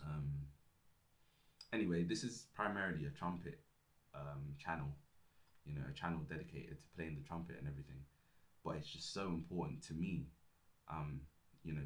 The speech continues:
to stand up for what's right, you know, and for an easier life, for an equal life, um, to my white counterparts, you know, Black Lives Matter all the way. And,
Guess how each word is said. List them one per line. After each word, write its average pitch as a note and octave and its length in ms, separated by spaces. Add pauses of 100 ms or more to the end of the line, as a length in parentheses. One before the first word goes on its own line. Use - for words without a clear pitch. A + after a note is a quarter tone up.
to - 80
stand E2 420
up D#2 260
for D2 60
what's D2 320
right, C#2+ 160 (720)
you C#2 100
know, C2 160 (400)
and D2 200 (640)
for D#2+ 200
an D2+ 180
easier E2+ 440
life, D2+ 320 (480)
for D2+ 180
an - 60 (100)
equal - 480
life, B1+ 260 (800)
um, C#2+ 240 (120)
to C#2+ 80
my C#2 100
white D2 400
counterparts, C#2+ 800 (260)
you C2+ 80
know, C2+ 160 (280)
Black - 200
Lives D2+ 280
Matter D#2 280 (260)
all D#2+ 140
the D2 60
way. D2+ 240 (720)
And, D2 380